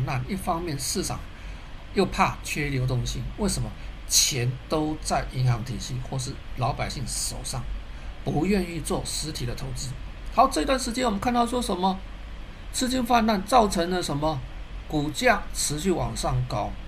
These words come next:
道琼指数我们发现从这个去年疫情开始急跌之后站上所谓季线，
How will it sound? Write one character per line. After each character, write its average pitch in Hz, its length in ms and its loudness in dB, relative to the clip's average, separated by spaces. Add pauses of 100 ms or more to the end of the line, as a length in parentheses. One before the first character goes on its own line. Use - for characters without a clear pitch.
(540)
道 294 160 6
琼 247 160 4
指 226 140 -2
数 240 200 2
我 170 140 2
们 190 120 4
发 233 300 4
现 220 300 2
从 175 400 0
这 190 160 0
个 165 120 -2
去 247 200 0
年 151 260 2
疫 254 160 4
情 147 220 0
开 185 220 0
始 - 220 0 (420)
急 202 240 2
跌 190 200 4
之 190 120 4
后 175 120 2 (160)
站 202 260 6
上 175 260 2
所 139 180 0
谓 156 80 0
季 214 180 2
线， - 180 0